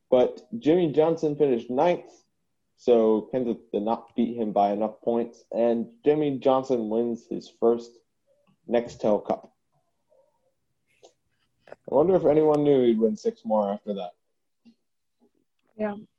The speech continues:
Speaker 2: Who knew that he was after his last, uh, win at, uh, Dover, whatever he raced at, and that was his last win, you know?
Speaker 1: Yeah, you never know.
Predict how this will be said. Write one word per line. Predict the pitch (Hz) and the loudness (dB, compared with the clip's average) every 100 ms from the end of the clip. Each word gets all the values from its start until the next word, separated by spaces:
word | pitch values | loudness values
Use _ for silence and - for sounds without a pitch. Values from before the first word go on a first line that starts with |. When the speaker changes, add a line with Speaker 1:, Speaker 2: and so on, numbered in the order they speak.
| _ - | _ -2
Speaker 2:
Who | 233 | 4
knew | 226 226 | 6 6
that | 220 220 | 4 6
he | |
was | 226 214 | 6 6
after | 220 208 - 202 | 2 -4 -4 -6
his | 202 | -4
last, | 214 214 - | -2 -4 -4
uh, | 208 190 190 196 - | -8 -8 -10 -14 -12
win | 208 214 214 | -6 -4 -2
at, | 202 | -4
uh, | 196 185 180 _ _ - - _ _ _ _ _ _ _ _ - 214 196 | -6 -10 -12 _ _ -20 -20 _ _ _ _ _ _ _ _ -20 -16 -6
Dover, | 208 208 202 196 | -2 -2 -2 -2
whatever | 196 196 | -2 -4
he | 190 | -8
raced | 185 185 190 180 | -8 -10 -10 -10
at, | 180 - _ _ _ _ _ | -8 -10 _ _ _ _ _
and | 190 196 | -2 0
that | 196 | 0
was | 190 | -2
his | 190 | -8
last | 185 185 | -8 -8
win, | 190 185 170 190 - | -6 -6 -8 -14 -16
you | 196 190 | -14 -12
know? | 190 202 - - - - 131 - _ - 143 147 143 - - - | -10 -12 -12 -16 -14 -14 -16 -18 _ -20 -14 -14 -14 -20 -20 -8
Speaker 1:
Yeah, | 165 202 | 0 2
you | 214 | 4
never | 196 196 196 | 2 0 -2
know. | 190 190 185 - | 0 0 0 -4